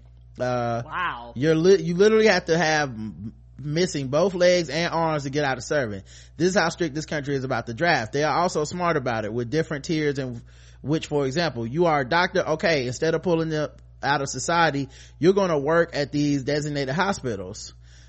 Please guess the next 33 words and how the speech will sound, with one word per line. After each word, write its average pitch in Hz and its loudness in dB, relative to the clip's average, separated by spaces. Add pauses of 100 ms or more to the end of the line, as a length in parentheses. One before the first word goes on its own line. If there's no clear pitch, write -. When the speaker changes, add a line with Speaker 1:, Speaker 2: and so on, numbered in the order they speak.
(100)
Speaker 1:
Uh, 120 -2 (580)
because 151 2
South 180 2
Korea 170 2
has 147 0
built 170 0
this 147 -2
tier 190 2
system 156 -4
in 135 -6
the 135 -6
draft, 156 2
placing 160 -4
skilled 160 0
workers 147 -2
back 143 -2
into 131 -6
society 135 -2 (340)
is 131 -2
one 160 -2
of 190 0
the 175 0
reasons 151 0
why 143 0
South 143 -2
Korea 151 0
has 139 0
a 127 -4
very 135 0
robust 131 -2
social 131 -4
services, 143 -4
uh, 117 -4